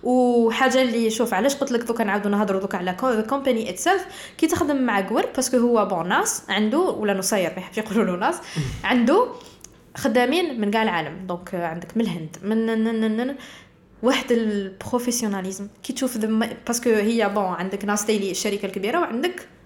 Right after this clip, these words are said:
Speaker 1: واحد الخمسة ولا ستة، ستة شركات تحتها.
Speaker 2: اللي هما ناس
Speaker 1: اللي،
Speaker 2: نيوز.
Speaker 1: اللي هما ناس نيوز أرابيا، ناس نيوز ايجا، اللي هما، آه، ناس أكاديمي، آه، ناس ستوديوز، دونك وين يديروا مونتاج الغاشي ويفيلميو لهم وكلش كلش، فان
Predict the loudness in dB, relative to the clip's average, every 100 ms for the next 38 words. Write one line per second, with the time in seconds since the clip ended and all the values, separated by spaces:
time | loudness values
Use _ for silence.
0 | -18 -10 -6 -2 0 2 2 0 -2 -4
1 | -4 -8 -8 -4 -2 -2 -2 -4 -6 -10
2 | -12 -12 -6 2 2 4 2 0 0 -2
3 | -2 2 4 6 4 0 0 2 4 4
4 | 2 2 4 4 2 -2 -2 -2 0 0
5 | 0 0 -2 -2 -4 -4 -4 -2 0 0
6 | -2 -4 -2 0 2 2 0 -4 -4 -4
7 | -2 -4 -6 -2 -2 -2 -2 -2 -2 -2
8 | -6 -10 -20 -20 -18 -4 0 0 0 0
9 | 0 0 2 2 0 -2 -4 -2 -2 -2
10 | -4 -4 -4 -4 -4 -4 -6 -4 -4 -4
11 | -6 -6 -8 -8 -10 -12 -10 -6 -4 -4
12 | -4 -4